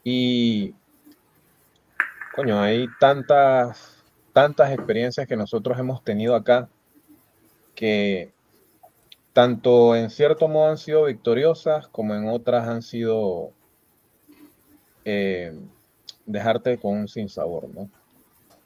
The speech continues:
Pero nosotros no escampamos en lo que son las notas. De hecho, por ahí hay una nota que, que va a salir en referencia a, a lo de, a lo de hoy. Y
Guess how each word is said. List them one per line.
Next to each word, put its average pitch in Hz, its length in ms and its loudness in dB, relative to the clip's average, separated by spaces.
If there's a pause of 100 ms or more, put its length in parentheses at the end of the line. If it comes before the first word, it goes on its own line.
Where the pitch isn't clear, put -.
(360)
Pero 107 180 -2
nosotros 120 420 0
no 151 80 0
escampamos 135 640 0
en 127 100 -6
lo 107 100 -4
que 98 120 -6
son 117 180 -6
las 117 120 -6
notas. 120 320 -2
De 104 100 -2
hecho, 110 200 -4
por 101 160 -4
ahí 95 120 0
hay 107 100 0
una 113 180 -4
nota 113 320 -2
que, 85 280 -8 (720)
que 101 120 -2
va 104 120 6
a 107 40 2
salir 117 400 -4 (380)
en 101 200 -4
referencia 101 960 0
a, 92 360 -4 (160)
a 98 120 -8
lo 98 300 -6
de, 87 580 -10
a 90 80 -6
lo 95 180 -4
de 95 80 -2
hoy. 139 220 -2 (1040)
Y 107 760 -2